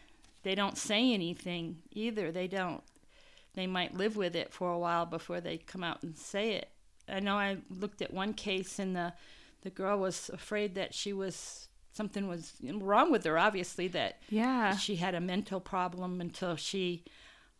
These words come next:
Speaker 1: um, learned something in school in history. And she came running home and saying, "Mom, Mom, look, this really happened. This is what I've been dreaming."
Speaker 2: Oh, yeah, I think I, I saw
Speaker 1: On the
Speaker 2: that,
Speaker 1: orphan
Speaker 2: that
Speaker 1: train?
Speaker 2: episode of some, one of the shows with
Speaker 1: Yeah.
Speaker 2: her on it.
Speaker 1: She was
Speaker 2: Yeah,
Speaker 1: on the
Speaker 2: she was on the
Speaker 1: orphan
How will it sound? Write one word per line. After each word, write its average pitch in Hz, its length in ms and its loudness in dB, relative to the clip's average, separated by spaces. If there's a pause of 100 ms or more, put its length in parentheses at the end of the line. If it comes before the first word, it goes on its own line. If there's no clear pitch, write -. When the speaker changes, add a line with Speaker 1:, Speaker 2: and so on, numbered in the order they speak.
(380)
Speaker 1:
um, 170 400 -4 (240)
learned 196 280 0
something 196 360 -4
in 180 120 -2
school 226 440 0
in 170 120 -2
history. 196 520 -2 (360)
And 175 80 -10
she - 100 -8
came 190 280 -6
running 185 240 -2
home 214 280 4
and 208 140 -2
saying, 185 240 -2
"Mom, 262 300 8
Mom, 302 280 12
look, 330 280 8
this 330 240 2
really 294 260 8
happened. 302 480 6
This 320 180 0
is 370 140 4
what 254 140 6
I've 254 100 6
been 262 140 6
dreaming." 294 420 8
Speaker 2:
Oh, 247 80 10
yeah, 285 300 10
I 269 80 10
think 311 240 2
I, 269 180 8 (140)
I 226 140 4
saw 233 240 -2
Speaker 1:
On 254 60 4
the 247 60 6
Speaker 2:
that, 214 160 4
Speaker 1:
orphan 202 320 8
Speaker 2:
that 220 140 8
Speaker 1:
train? 247 160 4
Speaker 2:
episode 214 320 8
of 190 260 2
some, 202 400 2
one 208 160 4
of 202 80 4
the 190 120 4
shows 190 420 2
with 185 160 2
Speaker 1:
Yeah. 202 80 -6
Speaker 2:
her 196 180 2
on 190 200 0
it. 196 80 -2
Speaker 1:
She 220 80 0
was 214 60 4
Speaker 2:
Yeah, 208 180 6
Speaker 1:
on 190 40 4
the 190 80 -2
Speaker 2:
she - 160 2
was 202 160 6
on 202 140 6
the 202 120 6
Speaker 1:
orphan 214 120 6